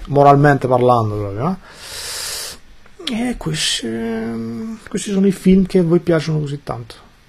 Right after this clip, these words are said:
Ecco, la solita donna super struccata, che donna, poi non sappiamo nemmeno che cazzo c'è, perché loro dovevano anche programmarci ad amare il, il sesso, la persona che non può riprodurre,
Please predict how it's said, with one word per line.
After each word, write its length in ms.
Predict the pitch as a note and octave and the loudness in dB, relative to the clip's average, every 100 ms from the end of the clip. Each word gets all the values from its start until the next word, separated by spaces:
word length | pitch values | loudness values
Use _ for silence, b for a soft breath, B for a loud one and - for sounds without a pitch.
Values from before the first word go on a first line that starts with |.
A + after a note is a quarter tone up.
| _ _ - | _ _ -10
Ecco, 220 | D#3+ - _ _ _ - - | -10 -10 _ _ _ -20 -16
la 260 | F#3 E3+ D#3 D3+ | -12 -10 -10 -12
solita 400 | - E3 C#3+ C3 | -6 -2 0 0
donna 420 | C3 B2+ A#2+ A#2 | 0 -2 -2 -4
super 560 | A2+ - D#3+ A#2+ A#2 A2+ | -6 -6 -6 -2 -2 -2
struccata, 880 | - - - A#2 A2+ C3+ A#2+ A#2 | -8 -10 -6 -6 -2 2 2 2
che 140 | A#2 A#2 | -4 -2
donna, 360 | A#2 A2+ A2 | 0 0 -2
poi 160 | A2 G#2+ | -4 -8
non 100 | G#2 | -8
sappiamo 340 | - A2+ A2 | -10 -6 -6
nemmeno 300 | A2 A2 A2 | -6 -6 -6
che 80 | G#2+ | -6
cazzo 400 | G#2+ A2+ G#2+ - | -8 -8 -8 -8
c'è, 100 | A2 A2 b | -10 -12 b
perché 160 | - C3+ | 4 10
loro 200 | F3 D#3 | 10 10
dovevano 260 | C#3 D3 | 8 6
anche 200 | D3+ D3+ | 6 4
programmarci 680 | - C#3+ D3 D3+ F3 E3 - | 6 8 8 8 6 6 2
ad 80 | B2+ | 2
amare 560 | C#3 D#3 D#3+ D#3 D3+ B B B B B B - - | 6 8 8 8 4 B B B B B B -10 -4
il, 1120 | C3 B2+ B2 A#2+ A#2+ A#2+ A#2 A2+ A2+ A2 A2+ - | 0 2 2 0 0 0 0 -2 -2 -4 -6 -2
il 200 | C#3 B2 | -2 0
sesso, 720 | - C#3 C3+ - D3 C#3+ - - - - _ - - - - - - - - - - - - | 2 2 2 2 2 2 0 -20 -20 -20 _ -20 -20 -20 -20 -20 -20 -20 -20 -20 -20 -20 -12
la 300 | C#3 C3 C3 | -4 0 2
persona 880 | C#3 C#3 - C3 B2+ C3 C3+ C3 C3 | 4 2 2 2 4 2 2 0 0
che 100 | C3 | -2
non 200 | B2 B2+ | 0 0
può 220 | B2 B2 | 4 6
riprodurre, 800 | B2 A#2+ B2 A#2 A2+ G2+ G#2+ G#2 | 6 4 2 4 2 2 2 0